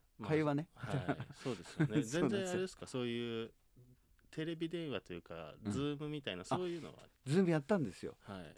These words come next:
Speaker 2: この前、初めて、あ、Zoom飲みっていうのを一回やったんですよ。初めて。
Speaker 1: はい。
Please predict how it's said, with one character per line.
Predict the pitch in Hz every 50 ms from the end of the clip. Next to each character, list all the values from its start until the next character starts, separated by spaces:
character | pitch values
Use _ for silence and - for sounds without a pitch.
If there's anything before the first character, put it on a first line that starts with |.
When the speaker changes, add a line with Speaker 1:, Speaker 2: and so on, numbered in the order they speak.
| - - -
Speaker 2:
こ | - 170
の | 180 202
前、 | 208 220 214 175 131 120 110 92 76 - 143 - _ _ _ _ _ _ _ _ _ _ _ _ _ _
初 | - 135 135 135 175
め | 175 139 107
て、 | - -
あ、 | - 123 104 - - - -
Zoom | 123 127 165 220 247 247 240 233
飲 | 233
み | 233 226
っ |
て | 208 - 196
い |
う | 160
の | 123
を |
一 | 110 107 - -
回 | - 127 120
や | 113 107
っ | 107
た | 104 - 117
ん | 110 92
で | 76
す | - -
よ。 | 76 76
初 | - 123 120
め | 120 117
て。 | 87 - -
Speaker 1:
は |
い。 | -